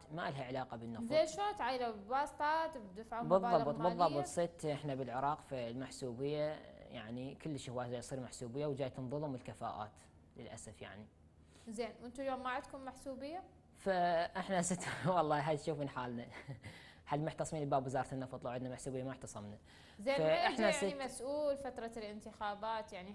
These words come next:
Speaker 2: حاول انه يستغل اسمكم ويستغل
Speaker 1: والله،
Speaker 2: خريجين؟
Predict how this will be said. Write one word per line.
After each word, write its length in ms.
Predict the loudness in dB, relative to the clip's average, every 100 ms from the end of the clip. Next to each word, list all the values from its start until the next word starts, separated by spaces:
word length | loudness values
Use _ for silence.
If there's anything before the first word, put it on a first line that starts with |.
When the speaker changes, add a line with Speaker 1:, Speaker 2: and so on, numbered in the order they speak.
| -4
Speaker 2:
حاول 280 | 0 0 0
انه 200 | -6 -8
يستغل 600 | -8 -10 -10 -6 -6 -6 -12 -16
اسمكم 760 | -8 -6 -6 -6 -4 -4 -4 -6
ويستغل 580 | -6 -6 -10 -12 6
Speaker 1:
والله، 440 | 10 10 12 12 12
Speaker 2:
خريجين؟ 280 | 12 4